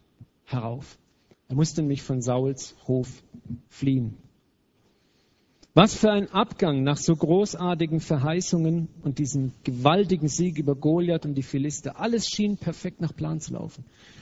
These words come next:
Und ich möchte auch hier, dass du etwas lernst. Du wirst es oft in deinem Leben erleben. Da kommst du aus einem Tal raus und du kommst in den Erfolg rein und alles läuft klasse. Und auf einmal scheint alles den Bach runterzugehen. Du kannst noch nicht mehr erklären, warum.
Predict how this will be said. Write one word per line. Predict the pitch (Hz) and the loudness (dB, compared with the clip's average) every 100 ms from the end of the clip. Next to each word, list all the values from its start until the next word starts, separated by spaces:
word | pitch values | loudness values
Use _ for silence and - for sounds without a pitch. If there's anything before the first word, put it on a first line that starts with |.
| - 147 | -12 0
Und | |
ich | 156 | 2
möchte | 220 - 202 | 2 2 0
auch | |
hier, | 156 214 | 0 0
dass | 190 190 | -2 -2
du | |
etwas | 170 175 - | -2 -2 -2
lernst. | 170 196 180 - _ _ | -2 -2 -4 -10 _ _
Du | 151 | -2
wirst | 170 - | -2 -2
es | 151 - | -6 -4
oft | 185 175 185 | -4 -4 -2
in | |
deinem | 170 160 151 | 0 0 0
Leben | 139 156 160 | 0 0 -2
erleben. | 147 135 139 131 | -4 -4 -4 -4
Da | 120 | -4
kommst | 123 165 - 170 | -2 -2 -2 -2
du | 151 - - _ - | -2 -6 -20 _ -6
aus | 139 135 | -4 -2
einem | 135 135 | -4 -2
Tal | 165 175 | -2 -2
raus | 160 156 160 156 - _ _ _ _ | -4 -4 -4 -6 -16 _ _ _ _
und | 120 | -6
du | |
kommst | 143 135 135 | -4 -4 -6
in | |
den | 135 | -8
Erfolg | 135 - 190 180 180 | -10 -2 0 0 -2
rein | 160 156 151 143 - _ - | -2 -2 -2 -4 -10 _ -20
und | - | -10
alles | 156 151 - | -4 -2 -2
läuft | 151 139 - | -4 -4 -8
klasse. | - 151 147 139 143 - _ _ _ _ _ _ _ | -8 -8 -6 -8 -8 -14 _ _ _ _ _ _ _
Und | 120 | -10
auf | 110 | -10
einmal | 156 160 139 135 139 135 - _ _ - - - - - - - - | -6 -4 -2 -4 -4 -10 -16 _ _ -14 -10 -10 6 6 6 -4 -18
scheint | - 143 131 - | -6 -4 -4 -4
alles | 131 131 - - _ - | -4 -6 -8 -18 _ -8
den | 120 | -6
Bach | 123 - | -6 -4
runterzugehen. | 131 117 - 107 113 110 | -4 -4 -6 -8 -6 -6
Du | 123 | 0
kannst | 175 196 | 0 2
noch | |
nicht | 175 170 | 0 0
mehr | |
erklären, | 170 175 170 165 | -2 0 -2 0
warum. | 143 151 127 | -2 -2 -6